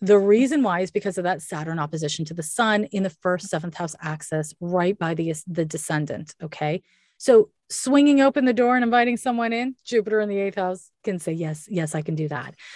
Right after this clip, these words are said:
So, you know, group sex would work for the two of you as long as you had clear boundaries around it, right? If one of you went off and texted that person a week later, all bets are off.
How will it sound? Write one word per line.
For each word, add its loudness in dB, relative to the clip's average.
So, 4
you 2
know, 4
group 2
sex -2
would 6
work 0
for -8
the -10
two -10
of -6
you -4
as 4
long 2
as -2
you -2
had -4
clear -2
boundaries -4
around -12
it, -16
right? -6
If -4
one 2
of 2
you 2
went 0
off 0
and -4
texted -2
that 0
person -2
a 2
week 2
later, 2
all 0
bets -2
are -2
off. -4